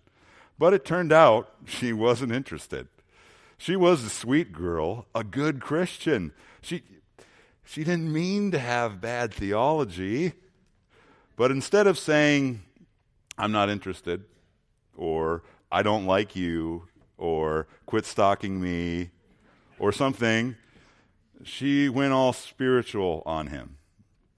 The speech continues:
'You know, I've been praying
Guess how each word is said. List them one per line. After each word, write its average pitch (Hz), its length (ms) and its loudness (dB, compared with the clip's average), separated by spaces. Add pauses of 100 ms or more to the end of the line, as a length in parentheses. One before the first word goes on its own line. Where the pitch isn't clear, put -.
(1500)
'You 92 220 -4
know, 101 240 0
I've 87 340 -4
been 82 260 -8 (140)
praying 92 540 -6